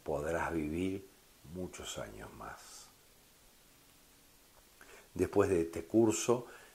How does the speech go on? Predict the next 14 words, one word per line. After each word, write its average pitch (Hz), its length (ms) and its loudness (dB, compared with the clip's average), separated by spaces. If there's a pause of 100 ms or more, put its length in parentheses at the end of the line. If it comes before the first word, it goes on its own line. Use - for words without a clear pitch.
ya 92 400 4
no 90 160 2
habrán 90 540 8 (300)
enfermedades 101 1300 8 (720)
que 78 1300 2
son 87 520 2
grandes 98 520 4
motivos 90 920 2 (480)
para 87 300 6
el 80 140 0
final 98 680 2
de 80 120 0
la 76 140 0
vida. 64 560 -4